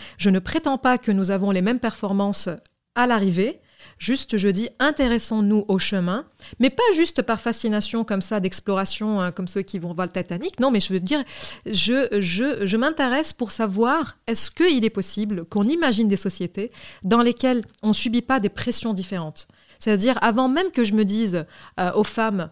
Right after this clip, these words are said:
Viens, on va faire une formation dans laquelle je vais t'apprendre à te respecter et à croire en tes capacités et à travailler ta psychologie pour que tu, euh, brises le plafond de verre, hein, de classe ou je sais pas quoi. » En fait, je vais dire, « Attends,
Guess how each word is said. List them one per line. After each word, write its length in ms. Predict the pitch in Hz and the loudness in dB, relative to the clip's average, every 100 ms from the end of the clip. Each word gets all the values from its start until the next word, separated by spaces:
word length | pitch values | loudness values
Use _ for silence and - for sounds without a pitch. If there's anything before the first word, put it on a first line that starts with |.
| - | -2
Viens, 160 | 277 294 | 0 2
on 20 | |
va 100 | 240 | 2
faire 220 | - 254 | 0 0
une 140 | 220 | 0
formation 420 | 220 247 240 - 247 | -2 -2 -2 -2 -2
dans 140 | 196 | 0
laquelle 320 | 185 185 226 | -2 -2 -2
je 80 | 196 | -2
vais 80 | 180 | -2
t'apprendre 640 | 196 - 214 214 165 156 - - - | -6 -6 -4 -2 -2 -6 -12 -12 -4
à 140 | 196 | -2
te 100 | - | -2
respecter 840 | 185 180 220 233 226 - 233 220 | -2 -2 -2 -4 -6 0 2 2
et 60 | 180 | 0
à 80 | 175 | -6
croire 360 | - 277 285 | -2 0 2
en 100 | 226 | 2
tes 140 | 190 190 | -2 -4
capacités 720 | 196 190 185 - - 190 185 | -4 -4 -6 -6 -6 -4 -2
et 40 | |
à 100 | 170 | -4
travailler 380 | 170 226 220 240 | -2 0 4 2
ta 140 | 240 - | 2 -2
psychologie 580 | - 247 220 214 202 | -2 2 2 2 0
pour 220 | 226 170 - | -2 -6 -6
que 100 | 185 | -6
tu, 300 | - 180 165 - - - - - - | -6 -8 -8 -12 -8 -6 -6 -6 -12
euh, 400 | - 60 - - | -10 -8 -8 -6
brises 420 | 180 262 269 185 | -2 0 0 0
le 180 | 175 170 | 0 -2
plafond 380 | 196 196 220 196 | -2 -4 -2 -2
de 100 | 170 | -2
verre, 420 | 165 190 302 226 | -2 -2 -2 -2
hein, 200 | 160 156 160 180 | -4 -6 -10 -8
de 100 | 165 | -6
classe 340 | 175 190 190 | -4 -4 -6
ou 20 | |
je 80 | 170 | -10
sais 140 | - - | -14 -14
pas 100 | - | -6
quoi. » 240 | 240 349 - - - - | -4 -4 -8 -18 -16 -6
En 80 | 185 | 0
fait, 160 | 262 196 | 0 2
je 40 | |
vais 100 | 208 | -2
dire, « 180 | 220 214 | -2 -4
Attends, 300 | 226 220 | -4 -6